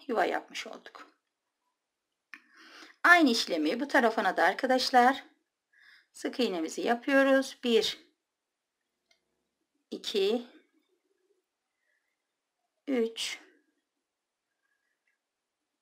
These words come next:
dört, beş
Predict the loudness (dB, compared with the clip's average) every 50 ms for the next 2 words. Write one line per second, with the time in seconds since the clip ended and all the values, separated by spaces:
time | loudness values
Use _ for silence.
0 | _ -4 -2 -2 -2 -4 -6 -10 _ -20 -20 -20 _ _ _ _ _ _ _ _
1 | _ _ _ _ _ _ _ _ _ _ _ _ _ _ _ _ _ _ _ _
2 | _ _ _ _ _ _ _ _ _ _ _ _ _ _ 2 4 4 4 2 0
3 | -4 -8 -10 -10 -12 -14